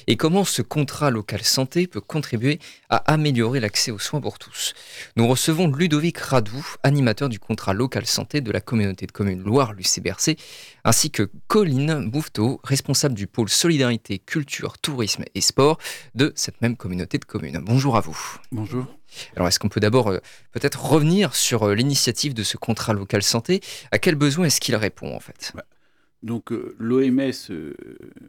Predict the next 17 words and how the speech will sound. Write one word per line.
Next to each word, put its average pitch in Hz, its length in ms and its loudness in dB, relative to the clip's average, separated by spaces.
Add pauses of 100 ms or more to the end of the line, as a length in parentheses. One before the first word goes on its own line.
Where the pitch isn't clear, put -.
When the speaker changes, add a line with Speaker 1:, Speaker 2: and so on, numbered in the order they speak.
(120)
Speaker 2:
dit 104 520 -6
qu'en 113 400 -4
moyenne, 110 560 -2
quinze 117 180 -6
pour - 180 -10
cent 131 120 0
de 120 80 2
la 104 80 -2
santé 117 340 -4
d'une 98 180 -2
population 101 520 -4
dépend 107 320 -2
de 92 140 -6
son 95 260 -4
système 104 420 -2
de 95 120 0
soins 123 340 -2